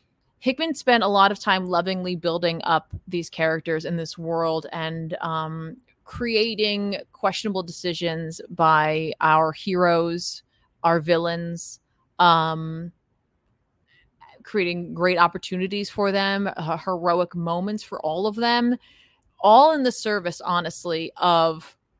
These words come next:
the greater good of Krakoa and for mutantdom, and because of the fact that they happen to know many alternate versions of the future of, of mutantdom. But now we're getting to watch Hickman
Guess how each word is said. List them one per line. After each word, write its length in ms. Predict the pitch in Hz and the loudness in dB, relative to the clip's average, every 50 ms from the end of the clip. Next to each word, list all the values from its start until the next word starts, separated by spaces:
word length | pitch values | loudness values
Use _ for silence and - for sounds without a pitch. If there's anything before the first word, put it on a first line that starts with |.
| _ _ _ _ _ _ _ _ _ _ _ _ _ _ _ _ _ - | _ _ _ _ _ _ _ _ _ _ _ _ _ _ _ _ _ -6
the 120 | 202 208 | -6 -4
greater 280 | 185 196 190 180 180 180 | 0 0 2 2 2 0
good 220 | 165 175 170 156 | -2 -2 -4 -4
of 100 | 156 - | -6 -8
Krakoa 540 | - - 165 - - 151 143 135 143 156 - | -8 -8 -8 -4 -4 -4 -2 -2 -4 -4 -4
and 240 | - 170 165 165 156 | -6 -6 -6 -8 -8
for 140 | - 175 170 | -8 -8 -8
mutantdom, 560 | 160 156 160 - 156 160 147 156 156 156 151 - | -6 -8 -10 -10 -12 -10 -8 -8 -8 -8 -8 -6
and 160 | - 170 170 | -6 -6 -4
because 420 | 170 190 - - - 190 180 170 180 | -6 -8 -8 -6 -4 -2 -2 -2 -4
of 80 | 170 | -8
the 80 | 160 165 | -8 -4
fact 220 | - 175 165 160 | -2 -2 -2 -2
that 120 | - 160 156 | -6 -8 -8
they 120 | - 160 | -8 -6
happen 260 | 151 156 156 160 170 165 | -6 -6 -8 -8 -10 -12
to 120 | - 170 | -10 -10
know 380 | 170 170 170 170 170 170 170 - _ _ - _ _ _ | -8 -6 -4 -2 -2 -2 -4 -6 _ _ -20 _ _ _
many 460 | - 190 202 202 202 202 196 190 190 - - | 0 2 4 4 4 2 0 -2 -2 -4 -2
alternate 520 | - 185 180 180 - 190 175 170 165 - - _ _ _ _ - | -2 -2 -2 -2 -4 -6 -6 -6 -6 -8 -10 _ _ _ _ -16
versions 460 | 180 170 190 180 170 160 180 175 156 - - | -6 -4 -4 -4 -4 -4 -6 -8 -8 -4 0
of 300 | - 170 165 165 160 156 | 2 2 4 2 0 -4
the 60 | 165 | -10
future 380 | - - - 170 - - 180 - | -10 -10 -12 -12 -8 -8 -8 -6
of, 300 | - 160 160 151 147 160 - | -4 -4 -4 -4 -6 -10 -10
of 180 | - 160 151 | -10 -10 -8
mutantdom. 500 | 165 160 160 156 156 151 - 139 143 170 - _ _ _ _ _ _ _ _ _ _ _ _ _ _ _ _ _ _ _ _ _ _ _ _ _ _ _ _ _ _ _ _ - 175 - | -8 -8 -8 -8 -10 -10 -10 -10 -10 -10 -12 _ _ _ _ _ _ _ _ _ _ _ _ _ _ _ _ _ _ _ _ _ _ _ _ _ _ _ _ _ _ _ _ -16 -10 2
But 400 | - 214 226 233 214 170 - - | 4 6 8 8 6 6 4 0
now 300 | - 190 196 190 196 220 | -2 0 2 2 2 2
we're 100 | 233 247 | 2 2
getting 220 | 240 233 220 214 208 | 0 0 0 0 -2
to 100 | 190 196 | -4 -4
watch 340 | 185 185 180 180 - - - | -2 -2 -2 -2 -4 -8 -10
Hickman 560 | - 175 - _ 180 170 160 160 160 160 | -10 -10 -8 _ -6 -6 -4 -6 -8 -10